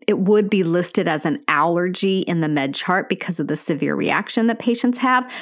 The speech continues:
But one of the adverse side effects of ace inhibitors is that it can cause angioedema. And with that is a very swollen tongue and a swollen airway.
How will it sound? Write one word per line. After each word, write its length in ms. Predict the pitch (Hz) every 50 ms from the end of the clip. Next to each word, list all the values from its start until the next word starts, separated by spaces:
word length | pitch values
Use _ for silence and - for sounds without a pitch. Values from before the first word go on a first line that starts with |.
| - -
But 140 | - 190 185
one 180 | 185 202 190
of 140 | 190 175 156
the 240 | 170 160 151 - - - - - - -
adverse 500 | 233 254 262 254 240 214 196 190 202 -
side 240 | - 165 156 156
effects 420 | 160 165 - - 156 160 - - -
of 120 | 156 147 - _ -
ace 260 | 226 247 262 262 - -
inhibitors 720 | 220 190 151 165 165 147 160 147 135 147 151 147 - -
is 120 | - 175 -
that 220 | 156 - - - _
it 140 | - 170 156
can 160 | - - 180
cause 320 | 165 - - 165 160 160 - - _ -
angioedema. 1120 | 175 180 170 170 165 - - 151 143 135 135 - 147 147 151 - 165 160 156 156 143 127 - -
And 160 | 160 160 156
with 220 | 165 165 165 -
that 220 | - 147 139 - -
is 140 | 160 -
a 60 | 160 151
very 340 | 143 - 151 147 147 147
swollen 720 | 147 - - - - 170 160 175 190 175 170 170 156 156
tongue 500 | 151 - - - 160 156 156 156 156 156 - - - - - -
and 120 | - 175 170
a 40 | 156
swollen 540 | - - - - 151 143 143 143 143 143 - -
airway. 580 | 135 139 135 143 139 139 - 73 71 - -